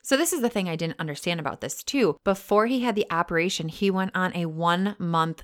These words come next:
sex binge, to make sure he wouldn't regret it. Uh, he was tested after, found free of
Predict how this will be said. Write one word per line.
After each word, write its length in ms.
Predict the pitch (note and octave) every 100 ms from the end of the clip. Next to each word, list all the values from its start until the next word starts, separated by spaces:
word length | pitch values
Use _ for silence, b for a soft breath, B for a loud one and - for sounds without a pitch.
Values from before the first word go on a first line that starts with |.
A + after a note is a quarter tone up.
| -
sex 420 | - F3 F#3 -
binge, 640 | - - F2 F2 - - _ _ -
to 80 |
make 140 | G#3+ F#3+
sure 140 | G#3
he 140 | F#3+ G3
wouldn't 220 | F#3 -
regret 380 | D3+ D3+ E3+ C#3+
it. 340 | C#3+ D3 - -
Uh, 280 | D#3 D#3 D3+
he 140 | E3
was 120 | D#3+
tested 340 | - F#3+ - F3+
after, 280 | F3 - E3+
found 300 | F3 D#3+ -
free 200 | G3+
of 80 | G3